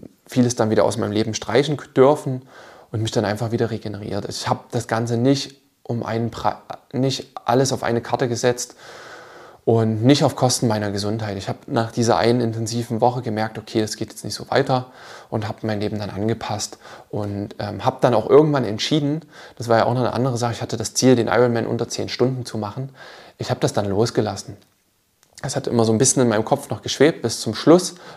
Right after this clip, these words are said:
Vielleicht ist es irgendwie möglich, aber so rein im Training hab ich's dann irgendwann losgelassen. Ich hab gesagt, der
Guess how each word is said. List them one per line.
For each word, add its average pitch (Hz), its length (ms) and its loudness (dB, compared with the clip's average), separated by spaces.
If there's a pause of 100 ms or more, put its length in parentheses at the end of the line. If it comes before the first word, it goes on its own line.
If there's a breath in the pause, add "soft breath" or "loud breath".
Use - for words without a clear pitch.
(120)
Vielleicht - 280 -2
ist 110 120 -2
es 120 80 -6
irgendwie 113 280 2
möglich, 135 380 4
aber 113 100 -4
so 110 120 -4
rein 117 200 2
im 110 140 -2
Training 135 460 2 (440 loud breath)
hab 131 140 0
ich's 135 100 0
dann 117 160 2
irgendwann 123 380 6
losgelassen. 131 580 4
Ich 113 60 -6
hab - 80 -14
gesagt, - 240 -8
der 120 100 -6